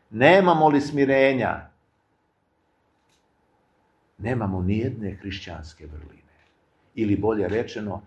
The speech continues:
ne možemo ni jednu hrišćansku vrlinu da ostvarimo u životu. Smirenje je temelj naše vere.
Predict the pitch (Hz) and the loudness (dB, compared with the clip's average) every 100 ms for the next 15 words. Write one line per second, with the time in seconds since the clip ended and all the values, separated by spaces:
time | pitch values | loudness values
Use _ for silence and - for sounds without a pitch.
0 | _ - 101 123 107 104 95 90 85 90 | _ -12 -6 -6 -6 -8 -6 -6 -6 -4
1 | 131 135 110 92 - 110 110 - 98 87 | -4 -6 -10 -12 -12 -12 -12 -12 -14 -14
2 | - - 92 85 - _ - 82 90 76 | -18 -12 -10 -10 -14 _ -18 -12 -10 -8
3 | 92 107 90 90 80 - - - 92 101 | -6 -6 -6 -8 -8 -10 -10 -12 -14 -14
4 | - _ 90 80 80 82 80 - - - | -16 _ -16 -14 -14 -18 -20 -20 -20 -20
5 | - - _ _ _ _ _ - _ - | -20 -20 _ _ _ _ _ -20 _ -12
6 | - 139 135 139 151 180 180 160 143 123 | 0 4 6 6 4 4 4 4 4 4
7 | - - - 170 170 156 127 104 76 - | 0 -6 2 4 4 4 0 0 -2 -10
8 | - _ _ - - - - - - 101 | -18 _ _ -18 -16 -16 -18 -20 -14 0
9 | 139 139 - 135 113 117 143 98 80 78 | 4 4 2 0 2 6 6 4 -4 -10